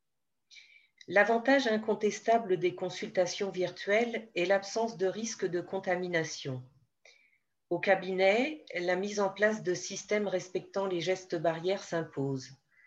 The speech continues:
La distanciation sociale, le gel hydroalcoolique, les différents désinfectants à vaporiser sur les textiles des divans et autres accoudoirs de sièges et fauteuils,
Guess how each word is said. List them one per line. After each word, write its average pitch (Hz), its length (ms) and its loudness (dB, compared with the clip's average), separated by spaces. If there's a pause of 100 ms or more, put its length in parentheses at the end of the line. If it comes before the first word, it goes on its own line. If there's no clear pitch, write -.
(500)
La 160 140 4
distanciation 196 800 -2
sociale, 156 720 -2 (380)
le 165 160 0
gel 190 260 2
hydroalcoolique, 175 1040 -2 (320)
les 175 120 2
différents 214 520 2
désinfectants 190 760 0
à 196 100 4
vaporiser 175 680 0
sur 185 220 -2
les 170 160 -2
textiles 180 520 -8
des 165 120 2
divans 180 600 -4 (320)
et 170 180 2
autres 185 420 2
accoudoirs 180 640 0
de 165 100 2
sièges 185 420 0
et 156 60 0
fauteuils, 175 640 0